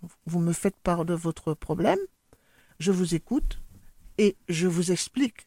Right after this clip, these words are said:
quel est mon rôle et jusqu'où vous pouvez aller. Donc maintenant, vous repartez, vous vous satisfaisez de ce que je vous ai dit, mais vous n'avez pas su trouver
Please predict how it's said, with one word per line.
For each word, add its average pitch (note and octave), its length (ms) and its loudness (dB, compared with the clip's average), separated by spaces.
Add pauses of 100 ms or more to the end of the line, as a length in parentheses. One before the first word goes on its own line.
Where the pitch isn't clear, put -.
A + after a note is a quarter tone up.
quel E3+ 180 -4
est E3 60 0
mon E3+ 200 0
rôle A3+ 360 4 (460)
et G3+ 120 2 (800)
jusqu'où A#3+ 580 2
vous A#3 160 2
pouvez A3+ 340 4
aller. G3+ 300 4 (1200)
Donc G3+ 240 0
maintenant, G#3 360 2
vous F#3 120 4
repartez, F3+ 480 0 (420)
vous G3 120 -2
vous F#3+ 200 -2
satisfaisez F#3+ 800 -4 (120)
de F3+ 60 -4
ce - 120 -4
que E3 120 -6
je D#3+ 120 -2
vous D#3 320 -6
ai B2+ 80 -2
dit, C#4 220 -6 (640)
mais B3 200 6 (120)
vous G3 160 6
n'avez A3 340 6
pas A#3+ 240 0
su - 400 2
trouver F#3+ 500 0